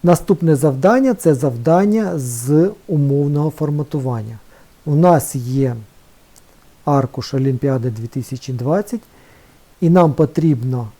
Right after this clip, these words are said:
переможців, які зайняли перше місце, зафарбувати клітинки в зелений колір,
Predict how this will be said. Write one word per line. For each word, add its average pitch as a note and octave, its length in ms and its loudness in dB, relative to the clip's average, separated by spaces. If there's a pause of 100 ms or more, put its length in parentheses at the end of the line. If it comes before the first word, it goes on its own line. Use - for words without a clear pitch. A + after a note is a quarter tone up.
(600)
переможців, D#3 880 2
які C3+ 520 -4 (300)
зайняли C3+ 640 0 (100)
перше C#3 440 0
місце, B2+ 540 -6 (840)
зафарбувати C#3 760 0 (120)
клітинки C3 600 -4
в A2 40 -8
зелений E3 520 0
колір, G#3+ 440 -2